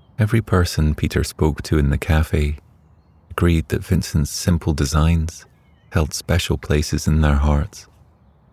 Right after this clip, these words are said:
There was something magical about the colours and lines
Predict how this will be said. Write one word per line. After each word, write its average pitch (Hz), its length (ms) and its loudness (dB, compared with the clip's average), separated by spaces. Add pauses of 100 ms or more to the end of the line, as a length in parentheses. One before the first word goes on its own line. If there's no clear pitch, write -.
(1400)
There 110 140 -4
was 107 100 -4
something 101 380 0
magical 87 480 2
about 76 260 0
the - 80 -4
colours 82 640 -2 (600)
and 71 180 0
lines 80 640 0